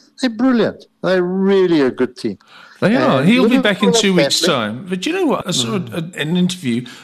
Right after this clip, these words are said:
Speaker 2: on the B B C with, uh, Gary Lineker was the host, and the interviewee was Sir Elton John, and they did it at the, uh, Watford Stadium. And he, he was asking the usual questions that we people do.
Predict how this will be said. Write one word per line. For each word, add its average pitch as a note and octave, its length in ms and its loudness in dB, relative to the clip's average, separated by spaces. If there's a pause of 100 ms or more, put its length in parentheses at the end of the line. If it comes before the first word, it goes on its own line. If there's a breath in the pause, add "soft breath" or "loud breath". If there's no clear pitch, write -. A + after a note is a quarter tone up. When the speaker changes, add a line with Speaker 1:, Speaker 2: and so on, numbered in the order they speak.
Speaker 2:
on D3 160 -4
the C#3 80 -2
B D3 160 -4
B C3 100 -6
C B2+ 260 -2
with, C3+ 420 -6
uh, C3+ 360 -4
Gary D3+ 260 -4
Lineker C3+ 380 -4
was A#2+ 140 -6
the A#2+ 120 -6
host, A#2+ 320 -6 (340 loud breath)
and D3 340 -2
the C#3+ 260 -2
interviewee C3+ 600 -2
was D3+ 300 -2
Sir C#3+ 260 -2
Elton C#3 300 -4
John, C3 440 -4 (260 loud breath)
and D3 140 -2
they C#3+ 120 0
did D#3+ 240 -4
it D3 200 -8
at D3 180 -8
the, C3+ 440 -2
uh, B2+ 80 -6
Watford C3+ 440 -8
Stadium. - 540 -6 (260 loud breath)
And D#3 500 -2
he, D#3 300 -8
he - 300 -10
was C3+ 120 -2
asking C3+ 380 -2
the A#2+ 80 0
usual A#2+ 260 -4
questions A#2 460 -6
that A2 140 -8
we A2+ 140 -6
people A#2 300 -10
do. A2 220 -10